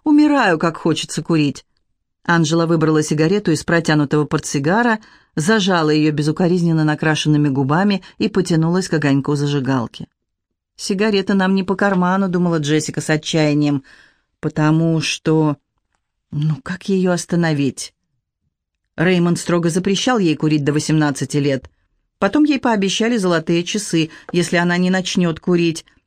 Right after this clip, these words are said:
пока ей не исполнится двадцать один, и всё-таки курение стало ещё одной привычкой, которую она привезла из Франции.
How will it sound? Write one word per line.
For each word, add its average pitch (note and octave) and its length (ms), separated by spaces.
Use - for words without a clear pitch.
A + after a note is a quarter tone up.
пока E3+ 220
ей E3 180
не D#3+ 160
исполнится E3 540
двадцать D#3 500
один, C#3+ 400
и D3+ 80
всё-таки F3+ 420
курение E3+ 460
стало E3+ 240
ещё E3 380
одной C#3+ 260
привычкой, E3+ 580
которую G3+ 360
она F3 140
привезла D#3 420
из D3+ 120
Франции. C#3+ 640